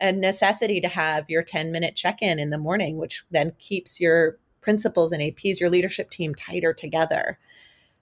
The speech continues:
Um, when there is, like, a, a real, like, "Oh, actually, I see that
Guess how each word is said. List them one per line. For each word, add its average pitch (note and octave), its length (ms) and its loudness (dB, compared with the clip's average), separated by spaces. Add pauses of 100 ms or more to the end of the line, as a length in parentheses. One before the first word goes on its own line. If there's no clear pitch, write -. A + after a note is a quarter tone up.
(120)
Um, D#3+ 520 0 (120)
when F#3 380 2
there F#3+ 200 4
is, F3+ 320 4
like, D#3+ 280 0 (280)
a, F3+ 200 -2
a F#3+ 100 2
real, G3+ 460 4
like, E3+ 300 0
"Oh, G#3+ 140 -4
actually, F#3 380 0
I E3+ 100 4
see F3+ 400 -2
that D#3 240 0